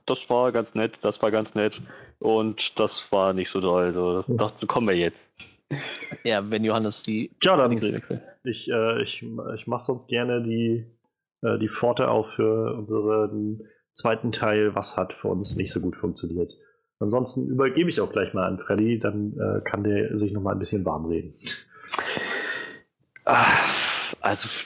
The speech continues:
Speaker 1: ich fand halt die Charaktere teilweise echt nervig.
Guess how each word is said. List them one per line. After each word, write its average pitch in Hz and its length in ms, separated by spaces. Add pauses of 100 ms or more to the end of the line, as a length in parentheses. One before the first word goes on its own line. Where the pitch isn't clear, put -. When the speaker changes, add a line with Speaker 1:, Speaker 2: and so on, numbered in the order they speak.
Speaker 1:
ich 98 220
fand 123 200
halt 139 180
die 107 60
Charaktere 101 680
teilweise 92 500
echt 85 280
nervig. 82 600